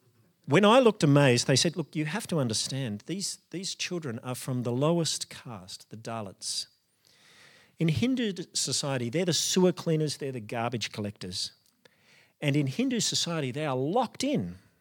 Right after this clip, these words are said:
You can't get out of that caste. You're always treated as slaves. But in the gospel of Jesus, they hear that their Creator loves them.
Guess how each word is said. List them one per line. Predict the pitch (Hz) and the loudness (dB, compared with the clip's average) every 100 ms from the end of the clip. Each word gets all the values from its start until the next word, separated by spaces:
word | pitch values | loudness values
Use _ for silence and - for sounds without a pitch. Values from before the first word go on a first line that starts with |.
| _ _ _ _ _ _ _ _ _ - | _ _ _ _ _ _ _ _ _ -8
You | 135 | 0
can't | - 320 | 2 2
get | 233 190 | 4 2
out | 226 285 | 4 0
of | 131 | -4
that | 117 _ - | -8 _ -14
caste. | - 98 95 | -8 -8 -6
You're | 165 - | -6 0
always | 202 269 190 | 0 2 0
treated | - - 147 143 | -2 -2 -2 0
as | 139 | 0
slaves. | - - 220 254 107 - - - _ _ - _ _ _ _ _ _ _ _ _ _ _ | 0 0 -2 -2 -4 -4 -8 -10 _ _ -20 _ _ _ _ _ _ _ _ _ _ _
But | 196 | 2
in | 226 247 | 4 2
the | |
gospel | 196 214 277 311 - 247 | 2 4 4 4 0 -2
of | 214 | -2
Jesus, | 165 226 254 151 - | -2 0 0 0 2
they | 175 | 2
hear | 180 - 220 233 | 2 2 0 4
that | 175 170 - | 6 4 6
their | 160 | 2
Creator | - - 170 160 226 330 - 147 | 2 2 6 6 6 4 2 -2
loves | 143 190 233 214 160 175 | 0 0 0 0 -2 -2
them. | 165 131 117 | -2 -2 -4